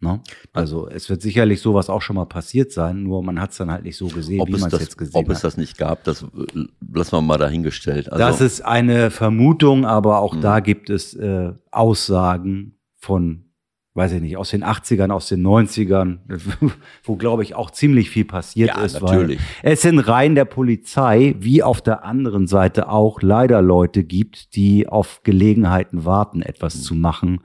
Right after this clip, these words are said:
Speaker 1: was sie nicht machen dürfen. So.
Speaker 2: Ja,
Speaker 1: Und mein
Speaker 2: absolut.
Speaker 1: Impuls ist, der Mann muss einfach aus dem Polizeidienst raus und muss angeklagt werden.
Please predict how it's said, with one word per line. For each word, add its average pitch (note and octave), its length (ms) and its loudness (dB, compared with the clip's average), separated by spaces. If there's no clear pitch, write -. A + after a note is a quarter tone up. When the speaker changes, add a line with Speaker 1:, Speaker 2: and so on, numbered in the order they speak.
Speaker 1:
was F2+ 160 2
sie F#2+ 120 0
nicht E2 180 -2
machen E2 320 -4
dürfen. F#2 420 0
So. D#2+ 200 -2
Speaker 2:
Ja, - 220 -6
Speaker 1:
Und F2+ 180 0
mein A#2 280 4
Speaker 2:
absolut. C#3+ 140 4
Speaker 1:
Impuls B2 440 4
ist, A2+ 260 0
der G#2 160 4
Mann F#2+ 420 0
muss G2 560 0
einfach F2+ 360 -2
aus D#2 160 -8
dem E2 120 -12
Polizeidienst E2+ 840 -2
raus - 400 -8
und F#2+ 80 0
muss D2+ 140 -4
angeklagt D#2 640 -4
werden. B1+ 320 -10